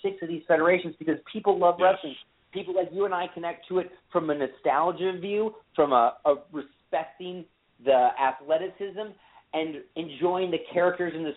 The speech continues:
Speaker 1: story and the live action production that is pro wrestling as a, for something to do on a Friday night. I, I cannot think of anything greater to do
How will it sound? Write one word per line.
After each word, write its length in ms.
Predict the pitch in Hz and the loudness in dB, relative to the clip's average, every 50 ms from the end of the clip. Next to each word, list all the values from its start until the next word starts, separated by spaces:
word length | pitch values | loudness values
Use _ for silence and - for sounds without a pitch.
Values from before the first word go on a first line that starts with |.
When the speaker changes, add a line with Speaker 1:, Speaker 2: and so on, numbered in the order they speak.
| - - | -6 -2
Speaker 1:
story 400 | 180 170 170 175 175 170 - - | 0 2 4 4 4 4 2 0
and 160 | 143 160 156 | 0 0 2
the 40 | 151 | 2
live 480 | 139 139 139 147 151 160 175 180 180 180 - | 2 2 2 4 4 4 4 2 0 -2 -4
action 460 | 151 165 170 170 - - 165 160 156 | -4 -4 -4 -6 -8 -10 -12 -14 -12
production 640 | - - 165 139 - 175 180 196 - - 170 151 143 | -8 -8 -8 -2 2 4 4 4 2 -2 -12 -4 -2
that 140 | 156 156 160 | 0 0 0
is 120 | 160 156 - _ _ _ _ _ _ _ _ _ _ _ _ _ _ - | -2 -6 -12 _ _ _ _ _ _ _ _ _ _ _ _ _ _ -6
pro 180 | 220 220 220 202 | -4 -4 -2 -2
wrestling 360 | 190 190 190 - 185 180 139 | -2 -4 -6 -8 -14 -12 -10
as 180 | 135 143 - - | -10 -8 -8 -8
a, 80 | 113 - - _ _ _ _ _ _ - | -10 -10 -12 _ _ _ _ _ _ -12
for 100 | 151 147 - | -10 -8 -6
something 260 | 202 214 214 220 233 | -6 -6 -6 -6 -10
to 140 | 202 190 170 | -10 -10 -8
do 120 | 170 180 175 | -6 -6 -4
on 100 | 160 147 | -4 -6
a 60 | 139 - | -6 -4
Friday 300 | - 147 143 147 143 135 | 0 2 2 2 2 0
night. 220 | 139 135 135 127 - - - | -2 -4 -6 -6 -6 -6 -6
I, 160 | 156 151 143 147 - - | -6 -6 -6 -8 -6 -2
I 220 | - 160 190 214 208 - - - | 2 4 4 4 2 0 -4 -6
cannot 440 | 156 135 135 147 156 170 156 - | -6 -4 -2 0 0 0 0 -2
think 140 | - 165 147 | -4 -6 -8
of 80 | 151 - | -8 -6
anything 500 | 110 135 139 143 147 143 139 131 123 123 | -4 -2 -2 0 0 0 -2 -4 -4 -6
greater 380 | 117 120 123 127 135 135 131 | -6 -4 -4 -2 -2 -4 -6
to 80 | 135 127 - | -10 -10 -6
do 220 | 120 113 110 107 | -4 -4 -4 -4